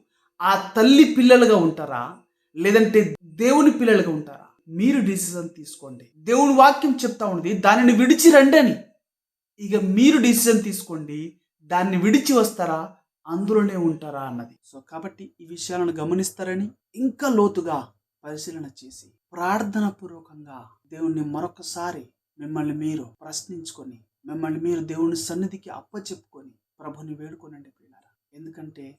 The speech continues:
అంత్య దినాల్లో ఉన్నాం, రాకడ ఎంత సమీపంగా ఉందనంటే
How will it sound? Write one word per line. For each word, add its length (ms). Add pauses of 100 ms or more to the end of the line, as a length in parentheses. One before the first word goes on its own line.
(360)
అంత్య 360
దినాల్లో 380 (100)
ఉన్నాం, 240 (580)
రాకడ 420 (240)
ఎంత 220 (200)
సమీపంగా 600
ఉందనంటే 540